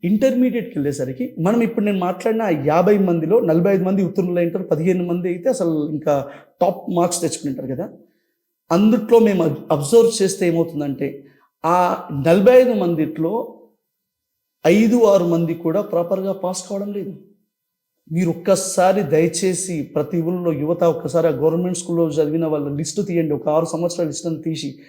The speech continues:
పదవ తరగతిలో ఇన్ని మార్క్స్ వచ్చింటాయి కదా, వాళ్ళు ఇప్పుడు ఏం చేస్తున్నారు? నేను సిక్స్ ఇయర్స్ ఎందుకు చెప్తున్నానంటే, at least ఇంటర్ టూ ఇయర్స్, డిగ్రీ త్రీ ఇయర్స్,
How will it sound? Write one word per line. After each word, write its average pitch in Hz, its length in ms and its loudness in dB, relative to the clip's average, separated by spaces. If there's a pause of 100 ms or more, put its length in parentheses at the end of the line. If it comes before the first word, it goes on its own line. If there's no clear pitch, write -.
(200)
పదవ 185 200 4
తరగతిలో 180 300 0
ఇన్ని 170 140 2
మార్క్స్ 165 260 0
వచ్చింటాయి 156 300 -8
కదా, - 180 -2
వాళ్ళు 180 560 0
ఇప్పుడు 160 220 -2
ఏం 170 140 0
చేస్తున్నారు? - 340 -10 (280)
నేను 156 100 2
సిక్స్ 202 280 -4
ఇయర్స్ 254 200 0
ఎందుకు 180 200 -2
చెప్తున్నానంటే, 156 580 -2
at 156 60 -4
least 175 220 -4
ఇంటర్ 165 300 -4
టూ 160 80 -6
ఇయర్స్, 156 280 -8
డిగ్రీ 160 380 -4
త్రీ 156 160 -6
ఇయర్స్, 147 400 -8